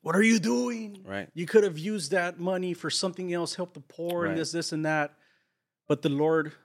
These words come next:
Speaker 1: looked at them and said, like, like, "Don't judge her.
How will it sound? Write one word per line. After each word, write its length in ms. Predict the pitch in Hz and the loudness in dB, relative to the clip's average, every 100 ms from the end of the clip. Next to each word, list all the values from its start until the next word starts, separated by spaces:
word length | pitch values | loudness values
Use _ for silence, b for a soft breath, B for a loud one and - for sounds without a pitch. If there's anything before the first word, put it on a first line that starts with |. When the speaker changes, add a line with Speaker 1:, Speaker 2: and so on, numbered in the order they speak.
| _ | _
Speaker 1:
looked 280 | 139 143 143 | -4 -2 -4
at 120 | - | -4
them 300 | 139 131 135 | -6 -4 -6
and 140 | 135 | -8
said, 360 | 120 139 131 123 | -4 0 0 0
like, 220 | 127 120 _ _ _ _ _ _ | -8 -10 _ _ _ _ _ _
like, 160 | 131 113 | -8 -2
"Don't 200 | 147 160 | 0 0
judge 320 | 135 143 143 | 0 -4 -4
her. 240 | 127 123 | -8 -10